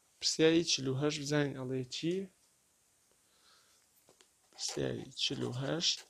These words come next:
ئەڵێ جیاوازی ئەرکی نێوان دوو هێڵکەوزە بۆ ماڵێک دەگوێزێتەوە بیست کیلۆ ڤۆڵتە.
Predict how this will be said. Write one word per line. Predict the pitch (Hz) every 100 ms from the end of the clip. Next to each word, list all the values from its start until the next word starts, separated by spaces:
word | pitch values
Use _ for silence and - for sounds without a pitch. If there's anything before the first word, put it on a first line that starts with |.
| _ _ _ _ _ _ _ _ _ _ _ _ _ _ _ _ - _ -
ئەڵێ | 156 196 196 - _ _ _
جیاوازی | 156 156 165 196
ئەرکی | 196 - 165
نێوان | 156 165 180
دوو | 165 190 156
هێڵکەوزە | 143 131 147 147 165
بۆ | 175 180
ماڵێک | 185 160 131
دەگوێزێتەوە | 131 120 131 127 131 127 143 151 170 175 151
بیست | 156 202 -
کیلۆ | - 139 131
ڤۆڵتە. | 120 127 113 -